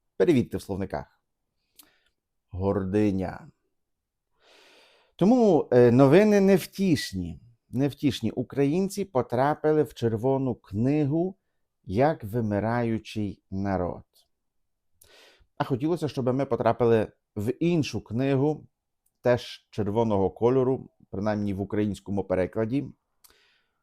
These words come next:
в книгу життя. В книгу життя. Чи є у нас шанс? Ну, звісно, бо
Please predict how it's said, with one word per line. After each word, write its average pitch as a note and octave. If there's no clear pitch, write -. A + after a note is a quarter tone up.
в -
книгу E3+
життя. D#3+
В -
книгу C#3
життя. F#2
Чи D3+
є C#4
у B3+
нас G#3+
шанс? -
Ну, F#3+
звісно, G3+
бо B2